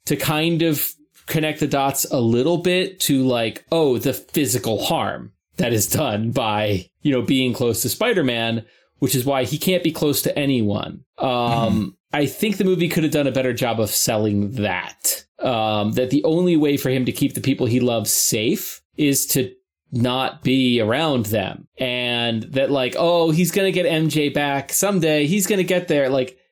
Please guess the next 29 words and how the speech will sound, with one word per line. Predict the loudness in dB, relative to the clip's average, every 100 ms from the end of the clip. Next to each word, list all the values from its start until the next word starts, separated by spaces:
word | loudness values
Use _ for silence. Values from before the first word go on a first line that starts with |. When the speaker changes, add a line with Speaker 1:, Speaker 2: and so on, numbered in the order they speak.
| _
Speaker 1:
no, | -2 0 2 0 -6 _
he | -4 -2
shouldn't | 0 0 -2 -4
want | -4 -2 0 -2 -4
that. | -4 -8 _ -20 -20 -4
This | -2 0
whole | 2 2 2
thing | 2 2
should | 2 0
have | 0
been | 0 0
teaching | 0 0 0 0
him | 0 2 2 0 -4 _ _ -4
that | -2 0 0 -2 -6 -16 _
him | -2 2 4
being | 2 2 2
Spider-Man | 0 0 0 2 0 0 -2
puts | -4 -4 -2
everyone | -2 2 2 2
he | 2
loves | 0 0
in | -2
danger. | -2 -6 -12 -18 _
Speaker 2:
Right. | -4 -4 -6 -12 _ _ _ -16 -8 -4
Speaker 1:
Um, | -2 0 0 0 0 -2 -4 -10 -6
and | -4 -2 0 2 0 -2 -12 _
like | -2 0
I | 0
say, | -2 -4